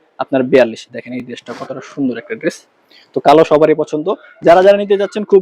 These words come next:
দ্রুত স্ক্রিনশট দিয়ে দিবেন, এগুলা কিন্তু আমাদের স্টক খুব সীমিত থাকে। আর প্রাইস থাকছে মাত্র চারশো টাকা করে। দেখেন অফার প্রাইসে দিয়ে দিচ্ছি only চারশো টাকা। কতটা প্রিমিয়াম কাপড়,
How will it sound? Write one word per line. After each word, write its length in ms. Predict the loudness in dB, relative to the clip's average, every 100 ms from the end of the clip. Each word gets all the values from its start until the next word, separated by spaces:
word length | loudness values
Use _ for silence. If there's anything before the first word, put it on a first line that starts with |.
| 0
দ্রুত 200 | -2 0
স্ক্রিনশট 480 | 0 -4 -10 -6 -2
দিয়ে 180 | -2
দিবেন, 220 | -2 -4 -6 _ -2
এগুলা 220 | 2 4
কিন্তু 220 | 2 0
আমাদের 240 | 0 0 0
স্টক 220 | -2 -4 -8
খুব 120 | -10
সীমিত 320 | -8 -6 -4
থাকে। 280 | -4 -2 -4 -4 _ _ _ _ -10
আর 120 | -10 -10 _ _ _ _ 0
প্রাইস 180 | 2 2
থাকছে 220 | -2 0
মাত্র 400 | 0 0 -2 -8
চারশো 280 | -6 -6 -8
টাকা 180 | -14 -14
করে। 220 | -16 -18
দেখেন 240 | -18 -12 -6
অফার 200 | -4 -2
প্রাইসে 260 | -2 -4
দিয়ে 140 | -2 -4
দিচ্ছি 320 | -4 -8 -14 _ _ _ 2
only 300 | 4 4 2
চারশো 320 | -4 -6 -14
টাকা। 220 | -16 -18 -20 _ _ _ -14
কতটা 260 | -8 -6
প্রিমিয়াম 420 | -2 0 2 2 0
কাপড়, 340 | -4 0 -2